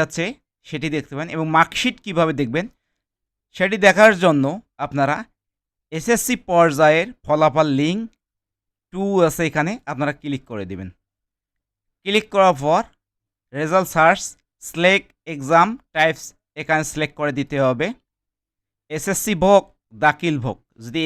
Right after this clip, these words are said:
এসএসসি ভোগ হয় তাহলে এসএসসি ভোগ সিলেক্ট করে দিবেন, দাখিল ভোগ হলে দাখিল ভোগ সিলেক্ট করে দিবেন। এসএসসি ভোগ আমি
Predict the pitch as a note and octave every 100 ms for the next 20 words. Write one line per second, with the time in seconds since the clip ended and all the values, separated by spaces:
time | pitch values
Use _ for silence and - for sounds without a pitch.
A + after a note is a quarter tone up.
0 | D#3+ D#3 G#3 - G3 D3+ E3 D3+ G3 C#4
1 | - _ _ C#3+ D3+ D3+ D3 D#3 - C#3+
2 | D3+ - D#3 C#3+ D3+ D3+ D3 F#3+ B3 -
3 | _ F#2+ C3 F3 F3 D#3+ D#3+ F#3 F#3+ D3+
4 | C#3+ C3+ A#2+ C#3 - B2+ - A#2+ G2+ F2+
5 | _ _ _ _ _ _ _ D#3+ D#3+ G3
6 | - E3 E3 E3+ D#3